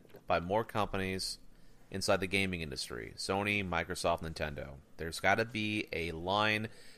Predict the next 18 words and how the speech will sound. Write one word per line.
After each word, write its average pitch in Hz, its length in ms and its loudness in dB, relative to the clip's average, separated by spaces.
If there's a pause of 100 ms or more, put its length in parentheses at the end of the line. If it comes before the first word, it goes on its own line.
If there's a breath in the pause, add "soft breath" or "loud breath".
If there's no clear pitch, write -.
(140)
to 113 120 -2
where 98 280 6
we 104 220 2
know 117 300 4
for 110 220 2
a 104 60 4
fact 82 440 4
what 92 280 2
type 110 240 6
of - 120 4
odds 87 340 4
that 87 180 2
we 87 100 -2
get 80 500 -4
if 90 200 -2
we 95 80 -2
go 104 240 4
through, 101 520 0